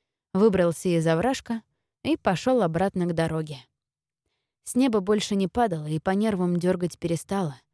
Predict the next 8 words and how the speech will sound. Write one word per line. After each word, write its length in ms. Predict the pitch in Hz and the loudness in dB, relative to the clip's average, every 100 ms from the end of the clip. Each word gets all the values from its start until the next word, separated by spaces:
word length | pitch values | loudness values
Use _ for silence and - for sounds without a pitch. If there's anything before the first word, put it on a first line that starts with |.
| _ _ _ | _ _ _
и 80 | 226 | 2
голосов 540 | 208 180 170 202 202 | 4 4 4 0 0
было 180 | 175 175 | 0 0
не 160 | 170 165 | 2 0
слышно. 500 | - 165 - 151 139 _ _ _ _ _ | -2 -4 -4 -8 -10 _ _ _ _ _
Значит, 440 | 185 180 175 180 - | -2 2 2 0 -8
всё 200 | - 180 | -4 -2
закончилось. 800 | 170 - 175 151 139 - - | -2 -2 -2 -4 -8 -12 -14